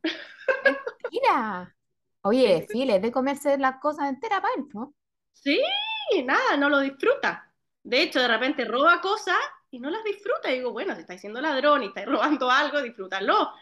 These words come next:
Speaker 2: Como que, <gasps> lo come.
Speaker 1: No, hay que tener ojo, porque no, no, si no se trata tampoco que coman solo pel, si pue-, hay muchas cosas que los perros pueden comer, pero hay muchas que no, po. Y
Speaker 2: Sí.
Speaker 1: con esas que no hay que ser muy cuidadoso, sobre todo con el
Speaker 2: Claro,
Speaker 1: tema de
Speaker 2: sí.
Speaker 1: los huesos.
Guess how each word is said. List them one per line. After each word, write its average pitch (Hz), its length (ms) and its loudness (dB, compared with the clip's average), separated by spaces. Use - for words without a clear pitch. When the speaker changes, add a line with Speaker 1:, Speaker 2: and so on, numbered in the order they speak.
Speaker 2:
Como 220 200 -2
que, 196 60 -4
<gasps> - 640 -4
lo 220 140 -8
come. - 300 -6
Speaker 1:
No, 156 140 -2
hay 175 120 0
que 180 120 -2
tener 170 320 -4
ojo, 160 460 -4
porque 196 240 0
no, 254 160 4
no, 302 240 0
si 220 80 -2
no 262 100 0
se 330 120 -4
trata 285 240 2
tampoco 330 320 -6
que 311 240 -8
coman 311 220 0
solo 311 200 -2
pel, 403 300 -2
si 208 80 -8
pue-, 208 180 -4
hay 214 100 -2
muchas 247 260 -2
cosas 285 280 -2
que 277 60 -4
los 254 120 -4
perros - 240 -6
pueden 269 200 -2
comer, 254 320 -2
pero 180 480 4
hay 196 100 0
muchas 240 280 -2
que 254 120 0
no, 175 300 0
po. - 220 -14
Y 185 80 -12
Speaker 2:
Sí. 240 80 -2
Speaker 1:
con 196 100 2
esas - 340 -8
que 202 120 -2
no 202 260 0
hay 339 120 -4
que 302 120 -4
ser 294 140 -4
muy 285 160 -4
cuidadoso, 277 580 -4
sobre 196 160 0
todo 220 100 0
con 269 80 4
el 269 100 2
Speaker 2:
Claro, 285 120 4
Speaker 1:
tema 247 120 -6
de 254 60 -4
Speaker 2:
sí. - 140 -12
Speaker 1:
los 277 120 -8
huesos. 147 360 -14